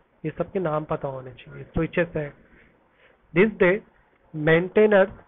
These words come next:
circuit breaker, ये देखो ये miniature circuit, ये बहुत famous circuit है। तुम्हारे घर में भी ऐसे कुछ लगा है क्या चिराग? मेरे घर में तो लगा है, ये बहुत अच्छा है, ये melt नहीं होता, ये खुद ही टूट जाता, Break अपने आप button ऊपर हो जाएगा।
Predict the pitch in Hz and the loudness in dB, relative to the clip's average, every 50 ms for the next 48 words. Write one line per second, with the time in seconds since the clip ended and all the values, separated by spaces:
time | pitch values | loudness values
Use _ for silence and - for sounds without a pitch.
0 | _ - - - 190 175 175 - 196 185 165 156 160 - - 127 - - - 170 | _ -20 -2 2 2 2 2 2 0 0 0 -2 -4 -4 -4 -10 -16 -8 -4 -2
1 | 170 202 214 202 180 165 156 156 160 160 165 180 202 208 202 190 - 196 180 156 | 0 0 2 0 0 -2 -2 0 0 2 4 6 6 6 6 4 2 0 -2 -2
2 | - - 170 147 - 147 123 - - - - _ - 175 185 208 208 - - 180 | -2 -4 -4 -4 -4 -6 -12 -12 -16 -20 -10 _ 0 2 4 4 2 2 0 0
3 | 165 175 180 175 175 170 147 - - 139 - 143 - _ _ _ _ _ _ _ | 2 2 0 0 0 -2 -4 -4 -6 -12 -12 -12 -16 _ _ _ _ _ _ _
4 | - 165 165 180 196 196 196 196 202 208 208 196 180 170 175 190 185 - 180 - | 0 2 2 4 4 4 2 2 2 2 4 4 4 2 0 -2 -6 -6 -4 -2
5 | 185 175 170 190 196 185 160 175 202 208 - - 180 185 226 - _ _ - - | -2 0 2 2 2 2 0 -4 -8 -8 -6 -4 -4 -4 -4 -6 _ _ -20 -20
6 | - _ _ _ _ _ _ _ _ _ _ _ _ _ _ _ _ _ - 156 | -20 _ _ _ _ _ _ _ _ _ _ _ _ _ _ _ _ _ -4 0
7 | 156 160 170 170 160 170 170 170 170 170 156 151 143 139 131 135 147 175 175 196 | 0 2 2 2 0 0 0 -2 -2 0 -2 -2 -2 -4 -6 -6 -4 -2 0 2
8 | 208 202 196 175 175 - 180 165 151 156 170 175 165 165 175 170 - 214 214 196 | 2 2 2 -2 -2 -2 -2 -2 0 -2 -2 0 0 0 0 0 -2 0 2 2
9 | 180 175 190 208 214 - - 190 165 185 190 190 170 - 175 160 147 135 147 139 | 2 2 0 -2 -4 -2 -2 -2 0 0 0 -2 -2 -4 -4 -4 -4 -4 -6 -8
10 | 123 - _ _ - 139 156 151 147 143 - _ - - - _ _ _ 165 151 | -8 -10 _ _ -8 -2 0 2 2 0 -2 _ -20 -20 -20 _ _ _ -6 -4
11 | - - 185 185 185 170 170 160 170 180 165 156 - - 160 147 143 139 131 139 | -2 0 2 2 2 2 2 0 0 0 -2 -2 0 0 -2 -2 -2 -4 -8 -8
12 | 131 127 127 131 | -10 -12 -14 -18